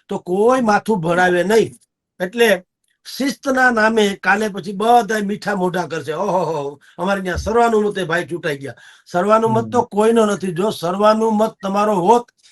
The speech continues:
Speaker 1: તો આટલું બધું ખેંચ્યું શું કામ?
Speaker 2: ખેંચવાનું શું લેવાનું?
Speaker 1: એનો અર્થ જ એ છે કે તમારામાં કોઈમાં એક મત તો હતો જ નહીં.
Speaker 2: હમ.
Speaker 1: હવે ઉપરથી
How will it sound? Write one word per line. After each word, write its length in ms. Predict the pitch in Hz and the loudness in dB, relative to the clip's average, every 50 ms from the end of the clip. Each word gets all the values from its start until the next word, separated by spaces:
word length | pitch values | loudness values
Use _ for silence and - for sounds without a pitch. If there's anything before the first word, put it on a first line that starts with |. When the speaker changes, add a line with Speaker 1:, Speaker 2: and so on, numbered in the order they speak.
| _ _ - - | _ _ -10 -2
Speaker 1:
તો 60 | - | 2
આટલું 320 | 208 175 160 156 - 233 226 | 2 2 2 0 -2 -4 -4
બધું 240 | 214 226 247 233 - | -2 -2 -4 -4 -6
ખેંચ્યું 380 | - 160 202 190 160 254 262 | -4 -4 -4 -4 -4 -6 -6
શું 140 | 180 254 277 | -6 -6 -4
કામ? 200 | - 247 160 123 | -2 -2 -2 -2
Speaker 2:
ખેંચવાનું 760 | - _ _ _ _ - 160 170 170 - 185 180 180 180 175 | -4 _ _ _ _ -4 -2 -2 -2 -2 -2 -2 -2 -2 -2
શું 180 | 175 - 156 131 | -4 -2 -2 -2
લેવાનું? 540 | 120 117 110 107 104 107 _ - 107 - _ _ _ _ _ _ _ _ _ _ _ _ _ _ - | -2 -2 -4 -8 -14 -18 _ -20 -20 -20 _ _ _ _ _ _ _ _ _ _ _ _ _ _ -12
Speaker 1:
એનો 200 | 143 156 190 220 | -6 -2 0 2
અર્થ 340 | 220 180 170 175 170 - 226 | 2 2 0 -2 -2 -2 0
જ 100 | 277 269 | 0 0
એ 140 | 269 262 233 | 0 0 -2
છે 60 | 247 | -2
કે 60 | 208 | -4
તમારામાં 480 | 156 190 190 208 226 240 240 240 247 233 | -4 -2 0 0 2 2 2 2 0 -2
કોઈમાં 420 | - 190 196 208 226 240 254 247 | -2 -4 -4 -2 0 0 2 2
એક 180 | 214 226 240 202 | 2 0 0 -2
મત 200 | 208 196 208 226 | 0 0 0 0
તો 180 | 226 - 285 240 | 0 2 2 2
હતો 280 | 196 202 - - 277 269 | 2 2 0 -2 -2 -2
જ 40 | |
નહીં. 280 | 214 202 180 151 123 - _ _ _ _ _ - - - | -2 -2 -4 -4 -6 -8 _ _ _ _ _ -14 -8 -6
Speaker 2:
હમ. 120 | 135 135 | -4 -2
Speaker 1:
હવે 300 | 127 143 156 160 220 262 | 0 0 2 4 4 4
ઉપરથી 720 | 269 240 208 208 - - 247 247 240 240 240 262 226 196 | 4 4 2 0 -2 -2 -2 0 0 -2 -4 -4 -4 -6